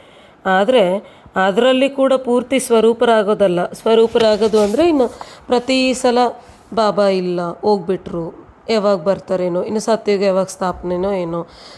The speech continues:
So ಅಂದ್ರೆ ಪೂರ್ತಿ ಇನ್ನು ಏನೇನೋ ಯೋಚನೆಗಳು. So ಆ್ಯಕ್ಚುಲಾಗಿ ಪರಮಾತ್ಮ ಸ್ಥಾಪನೆ ಕಾರ್ಯ ಮುಗಿಯೋತನ ನಾನು ನಿಮ್ಮನ್ನ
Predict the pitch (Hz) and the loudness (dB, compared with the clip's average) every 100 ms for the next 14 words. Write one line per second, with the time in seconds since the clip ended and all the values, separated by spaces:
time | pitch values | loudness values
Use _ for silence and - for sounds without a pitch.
0 | - 240 254 339 - 285 311 - - 339 | -10 -6 -4 -6 -6 -4 -4 -6 -6 -2
1 | 330 311 302 - - - 254 285 330 381 | 0 2 0 -2 -18 -6 -2 0 0 2
2 | 339 302 - 277 208 165 - - - - | 2 0 0 0 0 -4 -12 -20 -20 -20
3 | - - - - - 302 311 302 285 285 | -20 -14 -14 -10 -4 -2 0 0 0 0
4 | 294 302 294 262 269 277 277 269 269 254 | 0 -2 0 -2 0 0 0 2 2 2
5 | 247 285 277 277 294 277 254 254 | 2 0 2 0 2 2 2 0